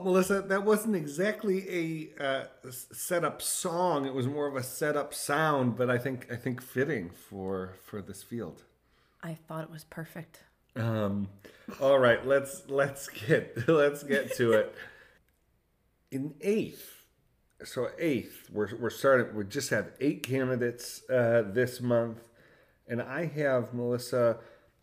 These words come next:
Speaker 1: I have Governor Christie.
Speaker 2: All right, yeah.
Speaker 1: Uh, I'm keeping him on the list. So, unlike some other candidates, I haven't, he,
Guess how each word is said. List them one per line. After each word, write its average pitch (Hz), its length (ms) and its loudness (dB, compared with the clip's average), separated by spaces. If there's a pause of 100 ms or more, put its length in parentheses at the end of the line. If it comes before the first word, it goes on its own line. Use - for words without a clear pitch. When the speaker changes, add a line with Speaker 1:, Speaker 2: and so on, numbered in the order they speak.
(140)
Speaker 1:
I 180 60 0
have 180 220 4
Governor 156 320 0
Christie. 98 720 -4 (300)
Speaker 2:
All 165 100 -8
right, 240 300 -4 (240)
yeah. 233 220 -6 (580)
Speaker 1:
Uh, 120 280 -4 (540)
I'm - 100 -10
keeping 165 240 0
him 147 100 4
on 135 240 4
the 117 80 4
list. 151 460 2 (1120)
So, 107 500 4
unlike 107 340 2
some 104 160 0
other 123 220 4
candidates, 123 540 -2
I 95 80 -2
haven't, 107 340 0 (560)
he, 113 140 -2